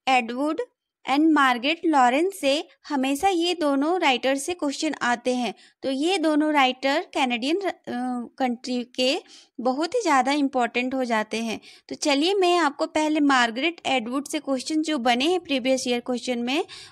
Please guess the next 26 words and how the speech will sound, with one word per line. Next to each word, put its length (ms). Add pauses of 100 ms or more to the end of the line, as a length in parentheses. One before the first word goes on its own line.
(100)
वो 140
आपको 380
दिखाती 480
हूँ, 120
उसके 240
बाद 300
इनके 280
बारे 340
में 200 (580)
अच्छे 280
से 160
पढ़ेंगे। 560
इनके 240
वर्क, 600
बायोग्राफी 720
और 160
कौन 320
सी, 220 (380)
अ, 40
इनकी 440
वर्क 360
को 80
डिटेल 400
में 120
पढ़ना 320
है 160